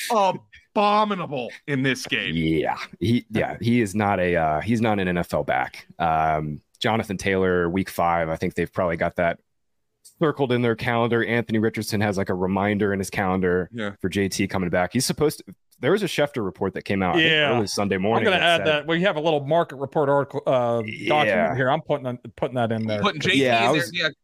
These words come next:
Speaker 1: Now,
Speaker 2: I was gonna mention that because Schefter was like, "He's healthy. He could have passed a physical if he needed to today." And, I mean,
Speaker 1: he's
Speaker 2: if that's the
Speaker 1: planning
Speaker 2: case,
Speaker 1: to play.
Speaker 2: man.
Speaker 1: Here's the tweet. It,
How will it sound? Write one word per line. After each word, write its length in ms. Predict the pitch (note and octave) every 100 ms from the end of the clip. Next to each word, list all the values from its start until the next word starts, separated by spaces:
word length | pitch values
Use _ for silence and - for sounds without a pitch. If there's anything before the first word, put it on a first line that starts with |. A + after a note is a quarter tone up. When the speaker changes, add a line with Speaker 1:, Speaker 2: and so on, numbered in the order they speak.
| _ _ - - _
Speaker 1:
Now, 180 | E3+ E3+
Speaker 2:
I 80 | C#3
was 140 | D#3+ C3
gonna 140 | C3
mention 340 | A2+ G#2+ G2
that 240 | F#2 F2+ F2
because 340 | - A2+ F#2
Schefter 520 | - - D#3 - D3+
was 180 | B2 F#2
like, 400 | G2 F#2+ F2 - - -
"He's 340 | - A2 G#3 B3+
healthy. 600 | - D#3 F#3+ A#3+ A3+ G#3
He 120 | C#3+
could 140 | D3 D3
have 120 | -
passed 440 | - D3 F3 - D3
a 280 | A#2+ A#2 A2
physical 520 | C3 C3+ C3+ C#3 A#2
if 80 | -
he 120 | A2
needed 240 | A2+ G2+
to 120 | - G#2+
today." 560 | E2+ G2 C3 D#3+ D#3+
And, 400 | F#2+ F#2+ E2+ D2+ - _ _ _ _ _
I 80 | F2+
mean, 160 | G2+ G2
Speaker 1:
he's 120 | E2+
Speaker 2:
if 40 |
that's 200 | D3 G#3 E3
the 60 |
Speaker 1:
planning 120 | F3+ G3
Speaker 2:
case, 260 | E3+ C#3
Speaker 1:
to 80 | B3+
play. 240 | B3+ A3+
Speaker 2:
man. 80 | E3 E3+
Speaker 1:
Here's 180 | G3+
the 80 | G#3
tweet. 420 | - D#3+ A#2+ - _ _ _ _ _ _ F3 - _ -
It, 140 | F3